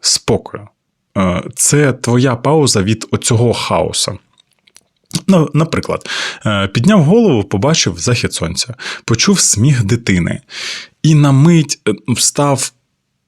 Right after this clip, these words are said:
легшим. Ну, реально, знаєте, як, як, е, ідущий к ріки, як то кажуть. <laughs> Е, бо помічати хороше — це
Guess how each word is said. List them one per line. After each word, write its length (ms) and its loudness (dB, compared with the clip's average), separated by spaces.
легшим. 600 0
Ну, 180 0
реально, 460 0
знаєте, 320 -4
як, 240 -4
як, 340 -2
е, 420 0
ідущий 440 0
к 100 -2
ріки, 200 -2
як 260 -2
то 80 0
кажуть. 480 0
<laughs> 120 -2
Е, 280 0
бо 140 0
помічати 480 0
хороше — 500 0
це 240 0